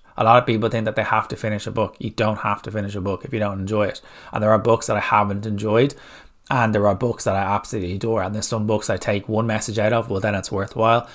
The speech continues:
And there's some other me-, other books that I take nothing out of.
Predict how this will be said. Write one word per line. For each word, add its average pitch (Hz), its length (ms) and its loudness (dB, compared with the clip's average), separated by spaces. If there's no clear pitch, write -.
And 120 100 -6
there's 107 160 -4
some 110 220 -4
other 101 400 -2
me-, - 140 -10
other 113 300 -2
books 110 280 0
that 110 80 0
I - 20 -2
take 98 200 -2
nothing 107 360 -4
out 101 160 -2
of. 98 180 -2